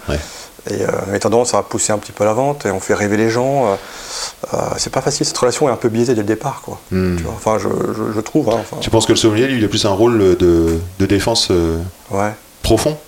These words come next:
Speaker 2: Ouais, je pense, ouais. Dans l'idéal. Après, il y a aussi le contexte. Quand on est dans un, dans un restaurant de prestige, de luxe, est-ce qu'on est vraiment libre de, de vendre ce qu'on veut vendre ? Est-ce qu'on est libre aussi d'acheter les vins qu'on veut ? Est-ce que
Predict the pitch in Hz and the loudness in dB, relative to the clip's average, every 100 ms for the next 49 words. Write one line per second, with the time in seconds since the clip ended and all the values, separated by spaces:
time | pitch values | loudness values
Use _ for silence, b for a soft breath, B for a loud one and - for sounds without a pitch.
0 | - - 104 123 - 117 117 98 101 - | -20 -4 -2 -2 -2 -6 -4 -6 -6 -8
1 | 113 104 104 117 120 - B B B - | -2 0 2 2 0 -4 B B B -10
2 | - - 123 110 117 - 110 131 - - | -4 2 2 2 -4 -2 0 0 -4 -14
3 | - 113 104 104 104 104 98 104 101 - | -10 -4 -2 0 0 -2 0 0 0 -2
4 | 104 - 95 - 117 113 98 110 120 107 | -4 -2 -8 -4 -2 -2 0 -2 -2 -6
5 | 95 B B B - - 113 110 113 113 | -6 B B B -4 2 2 2 2 2
6 | 120 117 101 98 95 98 98 98 113 101 | 2 2 0 0 0 0 -2 0 0 0
7 | - 98 104 107 139 147 104 98 - 101 | -4 -2 0 2 2 2 2 0 -2 -2
8 | 104 107 101 - 101 95 - 107 104 107 | 2 2 0 0 -2 -2 -2 0 -2 -2
9 | 101 98 127 127 - 107 | -2 0 0 0 0 -2